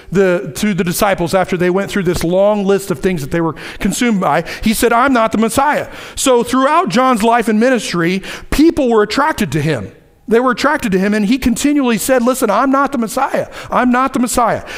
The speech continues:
And so number one in your notes, the one thing that I believe that John knew, or what he was saying to the disciples was, "I know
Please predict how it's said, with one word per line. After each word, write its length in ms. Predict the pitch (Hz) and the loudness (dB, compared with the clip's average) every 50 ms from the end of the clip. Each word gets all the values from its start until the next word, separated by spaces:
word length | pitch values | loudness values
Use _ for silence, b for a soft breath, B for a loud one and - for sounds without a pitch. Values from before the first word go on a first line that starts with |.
| B B | B B
And 120 | - 220 - | -4 -2 0
so 100 | - 247 | 0 2
number 320 | 247 254 285 311 330 277 | 4 4 4 2 2 2
one 160 | 254 254 262 | 2 2 2
in 80 | 262 240 | 2 2
your 100 | 240 233 | 2 2
notes, 300 | 208 180 170 175 170 - | 2 2 0 0 -2 -2
the 80 | 190 175 | -2 0
one 220 | 196 233 277 262 | 2 0 0 2
thing 180 | - 262 226 185 | 0 0 0 0
that 100 | 170 170 | 0 2
I 160 | 180 202 233 | 2 2 2
believe 280 | 202 214 196 202 196 | 0 0 0 0 -2
that 100 | 165 175 | -2 -4
John 460 | 143 - - 185 185 196 202 196 180 185 | -4 -4 -2 0 0 0 0 0 0 0
knew, 340 | 196 196 165 147 143 135 B B B B B | 0 0 0 0 0 -2 B B B B B
or 140 | - 175 185 | -2 0 2
what 220 | 185 196 208 - | 2 2 2 0
he 140 | - - 254 | 0 -2 0
was 200 | 247 262 240 - | 0 0 -2 -2
saying 760 | - - - 285 277 262 240 190 165 160 156 165 180 180 175 B B B B | -2 -2 0 0 0 2 0 0 0 -2 -2 -2 -4 -6 -6 B B B B
to 180 | - - 254 262 | -2 0 0 0
the 80 | 262 262 | 2 0
disciples 640 | 262 233 - - 247 247 262 - - 190 170 127 | 0 0 0 0 0 0 0 0 0 0 0 0
was, 420 | 151 170 170 175 175 170 165 156 B B 165 B - | 0 2 2 4 4 4 2 0 B B -8 B -4
"I 320 | - 220 233 254 262 254 | -2 -2 0 0 0 0
know 680 | 240 226 220 247 269 262 208 180 165 160 165 175 180 185 | 0 2 2 2 2 2 2 2 2 2 2 0 0 -2